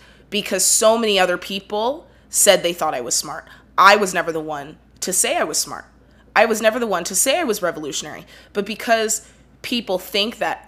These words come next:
other people think that about me, they come with a fire to disprove it that is really uncanny and almost impressive.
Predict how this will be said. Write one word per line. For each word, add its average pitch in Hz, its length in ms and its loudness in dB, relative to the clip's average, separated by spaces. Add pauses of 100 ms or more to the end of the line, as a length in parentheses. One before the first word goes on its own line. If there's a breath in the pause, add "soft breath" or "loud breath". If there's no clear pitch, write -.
other 185 240 2
people 233 320 -8
think 180 300 -10
that 254 180 4
about 370 320 0
me, 403 300 -6 (440 soft breath)
they 196 180 4
come 226 360 0
with 220 220 -2
a 165 80 -6
fire 202 640 4
to - 160 -6
disprove 180 680 -6
it 262 160 0
that 175 160 0
is 165 140 -4
really 277 420 -6
uncanny 202 800 0
and 175 160 -4 (100)
almost 202 580 0
impressive. 175 760 -6